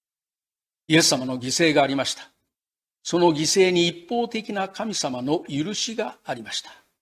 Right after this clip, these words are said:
神様は私たちへの愛を貫かれました。私たちは身代わりとして命を捧げてくださったイエス様を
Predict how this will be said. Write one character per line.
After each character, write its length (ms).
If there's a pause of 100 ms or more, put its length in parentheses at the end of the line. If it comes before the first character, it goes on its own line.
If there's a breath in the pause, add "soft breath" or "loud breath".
(640)
神 160
様 240
は 160
私 320
た 120
ち 200
へ 80
の 260
愛 320
を 280
貫 420
か 140
れ 100
ま 100
し 100
た。 100 (1200)
私 300
た 100
ち 120
は 160
身 140
代 140
わ 100
り 80
と 120
し 100
て 140
命 380
を 100
捧 280
げ 100
て 100
く 80
だ 140
さ 140
っ 80 (100)
た 200 (240 loud breath)
イ 180
エ 100
ス 200
様 300
を 360